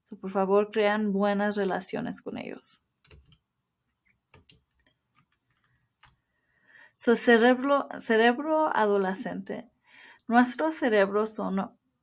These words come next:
proezas asombrosas de la naturaleza, altamente complejas y altamente plásticas. Simplemente no siempre se siente así. Aquí vemos una figura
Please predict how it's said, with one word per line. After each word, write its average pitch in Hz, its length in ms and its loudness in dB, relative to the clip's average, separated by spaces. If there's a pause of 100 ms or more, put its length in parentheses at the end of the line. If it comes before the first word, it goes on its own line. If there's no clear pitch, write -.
(460)
proezas 226 1000 2
asombrosas 196 1080 -6
de 196 140 -4
la 185 240 -4
naturaleza, 190 1200 -6
altamente 202 720 -2
complejas 185 800 -10
y 185 160 -8
altamente 190 760 -4
plásticas. - 880 -8 (560)
Simplemente 240 920 4
no 220 220 2
siempre 196 560 -4
se 202 180 -8
siente 185 480 -6
así. - 580 -6
Aquí 202 300 0
vemos 285 320 2
una 254 220 4
figura 226 560 -2